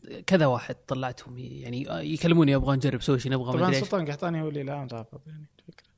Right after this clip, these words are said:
Speaker 1: سلطان ال-،
Speaker 2: سلطان
Speaker 1: الق-،
Speaker 2: فردان
Speaker 1: في
Speaker 2: طبعًا.
Speaker 1: سلطان الفردان مؤسس، آه، أحسن موقع في
Speaker 2: أحسن
Speaker 1: العالم.
Speaker 2: موقع في العالم، تقنية بالهاتف.
Speaker 1: آه، آه، طبعًا اللي مو عارف قصة أحسن موقع في العالم وكاتبها في البايو. آه،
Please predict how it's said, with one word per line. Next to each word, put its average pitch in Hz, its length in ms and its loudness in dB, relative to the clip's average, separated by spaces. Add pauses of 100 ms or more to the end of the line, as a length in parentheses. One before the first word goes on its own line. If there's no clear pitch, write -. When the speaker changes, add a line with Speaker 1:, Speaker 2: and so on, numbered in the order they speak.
(340)
Speaker 1:
سلطان 226 960 -2
ال-، 143 380 -6
Speaker 2:
سلطان 143 240 4
Speaker 1:
الق-، 131 100 0
Speaker 2:
فردان 139 140 -4
Speaker 1:
في 143 220 0
Speaker 2:
طبعًا. 131 340 -10
Speaker 1:
سلطان 185 400 0
الفردان 151 540 -2
مؤسس، 135 520 -6
آه، 131 840 -14
أحسن - 260 -6
موقع 117 240 -8
في - 100 -8
Speaker 2:
أحسن 120 120 -2
Speaker 1:
العالم. 127 200 0
Speaker 2:
موقع 147 200 -12
في 123 80 -14
العالم، 151 320 -8
تقنية 147 320 -10
بالهاتف. 139 400 -12
Speaker 1:
آه، 131 840 -4
آه، 117 140 -12 (880)
طبعًا 113 200 -8
اللي 120 200 -6
مو 123 80 -2
عارف 113 220 -6
قصة - 300 -8
أحسن 120 220 -12
موقع 117 180 -10
في 120 80 -12
العالم 120 240 -6
وكاتبها 117 380 -12
في 120 60 -14
البايو. 123 400 -8 (420)
آه، 131 1120 -2